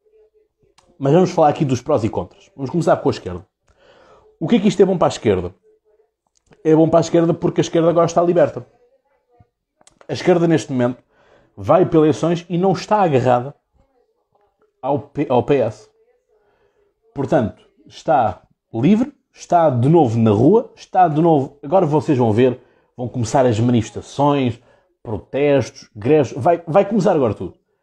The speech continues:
Portanto, isto nunca houve manifestações. A fenprof, então, esteve caladinha, os professores não, não protestaram rigorosamente nada. Agora vai ser quase fim de semana sim, fim de semana não, a ver qualquer coisa. Ou durante as semanas também.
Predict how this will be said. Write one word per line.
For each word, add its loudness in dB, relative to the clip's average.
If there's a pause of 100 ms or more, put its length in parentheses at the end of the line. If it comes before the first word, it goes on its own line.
(180)
Portanto, -12
isto -4
nunca 0
houve 4
manifestações. -2
A -12
fenprof, -4
então, -4 (220)
esteve 0
caladinha, 2
os -2
professores -4
não, -2
não -2
protestaram -2
rigorosamente 0 (140)
nada. -8 (760)
Agora 0
vai 2
ser -2
quase -2
fim -8
de -10
semana -2
sim, -2
fim -8
de -8
semana -2
não, 0
a 2
ver 2
qualquer -2
coisa. -4 (680)
Ou -8
durante -6
as -14
semanas -14
também. -18